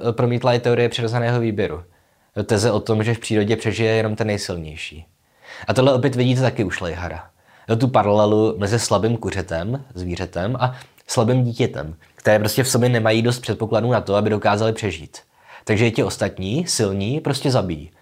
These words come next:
jo, aby z toho měli nějaký vlastní prospěch. No a to zároveň neznamená, že by byl Schleihar nějaký, jo, sociální darwinista, nebo nedej bože eugenik. A že jich v té době bylo.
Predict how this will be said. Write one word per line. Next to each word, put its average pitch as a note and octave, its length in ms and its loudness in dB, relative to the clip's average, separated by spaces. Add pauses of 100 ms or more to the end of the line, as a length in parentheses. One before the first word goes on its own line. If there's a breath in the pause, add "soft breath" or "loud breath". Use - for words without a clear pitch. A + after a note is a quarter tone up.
jo, A#2 100 4
aby A2+ 140 4
z - 60 -4
toho A#2+ 180 2
měli A#2 240 4
nějaký G#2+ 280 0
vlastní G#2+ 360 -4
prospěch. - 600 -14 (380 loud breath)
No B2+ 100 2
a C#3+ 40 4
to D#3 100 4
zároveň F3 300 4
neznamená, G2+ 520 0
že C3 100 2
by B2 80 2
byl C#3 160 2
Schleihar A2+ 420 2
nějaký, A2+ 380 0
jo, G#2 140 2
sociální G#2+ 500 2
darwinista, G#2+ 640 -2 (120)
nebo D#2+ 180 -6
nedej F#2 220 0
bože F2+ 280 -4
eugenik. F#2+ 520 -2 (520 soft breath)
A - 80 -12
že E2 100 -4
jich F2 120 -4
v - 80 -10
té F2+ 120 0
době F#2 200 0
bylo. F#2+ 300 2